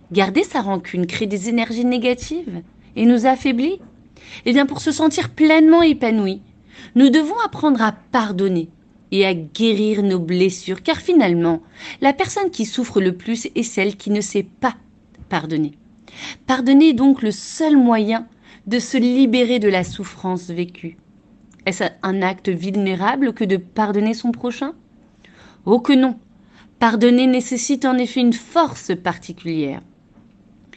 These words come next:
Yosef a été à la hauteur du pardon. Cela nous invite à nous poser la question suivante. Mais comment Yosef a-t-il pu pardonner les vingt-deux années de souffrance que ses frères lui avaient causées ? Yosef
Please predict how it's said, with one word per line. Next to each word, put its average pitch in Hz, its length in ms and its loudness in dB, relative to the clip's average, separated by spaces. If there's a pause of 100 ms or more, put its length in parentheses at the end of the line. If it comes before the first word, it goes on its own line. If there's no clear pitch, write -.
(360)
Yosef 226 560 0
a 196 60 4
été 180 240 -2
à 170 80 2
la 156 160 0
hauteur 151 340 -4
du 143 120 -14
pardon. 151 340 -6 (640)
Cela 320 280 -2
nous 320 180 0
invite 247 300 -2
à 226 40 -2
nous 214 140 0
poser 247 380 -4
la 220 120 -2
question 180 360 -8
suivante. 175 420 -8
Mais 214 240 -4
comment 339 380 2
Yosef 254 720 -2 (580)
a-t-il 285 480 2
pu 320 160 0
pardonner 285 480 2
les 269 160 2
vingt-deux 240 580 0
années 247 260 2
de 247 120 0
souffrance 262 680 -8
que 262 140 -6
ses 247 180 -4
frères 220 380 0
lui 208 160 0
avaient 180 300 0
causées ? 147 380 -10 (1200)
Yosef 202 460 -2